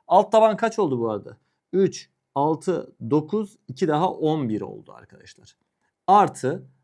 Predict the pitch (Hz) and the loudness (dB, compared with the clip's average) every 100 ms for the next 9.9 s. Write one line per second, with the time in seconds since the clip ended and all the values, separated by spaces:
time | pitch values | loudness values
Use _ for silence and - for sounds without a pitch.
0 | _ 120 127 113 - - _ _ _ _ | _ -4 -2 -2 -6 -20 _ _ _ _
1 | - 220 185 - 110 92 _ _ _ _ | 0 4 4 0 -8 -10 _ _ _ _
2 | 120 185 185 226 202 185 190 190 - _ | -4 -4 0 0 2 4 2 0 -20 _
3 | _ _ 127 143 185 175 196 190 143 127 | _ _ -8 -2 0 0 -2 -6 -2 -2
4 | 131 131 151 127 135 175 - _ _ _ | -2 -4 -6 -4 -4 -4 -10 _ _ _
5 | - 143 131 143 175 _ _ _ - 131 | -6 0 2 0 -2 _ _ _ -16 -14
6 | - - _ _ _ - 226 160 117 117 | -14 -20 _ _ _ -8 -6 -4 -4 -6
7 | 165 - 143 156 165 131 135 - _ _ | -6 -8 -6 -4 -4 -4 -6 -12 _ _
8 | - - 131 101 98 - 104 101 165 180 | -8 -2 0 -2 -8 -8 -8 -6 -8 -12
9 | _ _ - 170 160 151 151 170 | _ _ -8 -4 -2 -2 -2 -4